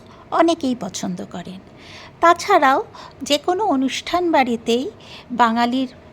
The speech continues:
প্রথম পাতে কিন্তু শুক্তো হতেই হবে। এই শুক্তোর রেসিপি দেওয়ার জন্য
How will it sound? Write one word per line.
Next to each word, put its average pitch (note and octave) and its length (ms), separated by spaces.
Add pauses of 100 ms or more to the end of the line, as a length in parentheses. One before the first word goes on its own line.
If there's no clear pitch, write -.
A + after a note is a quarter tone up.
(120)
প্রথম F#4 440
পাতে C4+ 340
কিন্তু B3+ 540 (280)
শুক্তো - 500
হতেই G3+ 400
হবে। E3 380 (1700)
এই F4+ 220
শুক্তোর E4 600
রেসিপি C4+ 580
দেওয়ার B3 400
জন্য B3 520